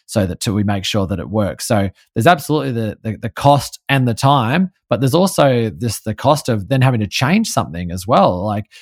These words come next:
you know, people are sometimes building services and solutions and those sorts of things, and to change them is not easy once it's out there. So get that right as well.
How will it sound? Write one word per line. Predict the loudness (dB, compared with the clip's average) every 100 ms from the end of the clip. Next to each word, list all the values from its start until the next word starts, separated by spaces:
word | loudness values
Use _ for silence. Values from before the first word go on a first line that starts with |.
| _ _
you | 0
know, | 0 -4 _ 0
people | 2 2
are | 0
sometimes | 0 0 -2 -2
building | 0 2 4 2 -4 -8
services | 0 4 4 0 -4
and | -6
solutions | -4 2 2 2 0 -4 -4
and | -4
those | -2 -2 -4
sorts | -6
of | -8
things, | -4 -2 0
and | -2 -2 -6 -12
to | -2
change | 0 2 -2
them | -4
is | -2
not | -2 0
easy | 0 0 -2
once | -4 -8
it's | -6 -2
out | 0 0
there. | -4 -4
So | -2 -2 -2 -6 -18 -20 _ _
get | 0 2
that | 2
right | 2 2
as | 2 0
well. | 0 0 -4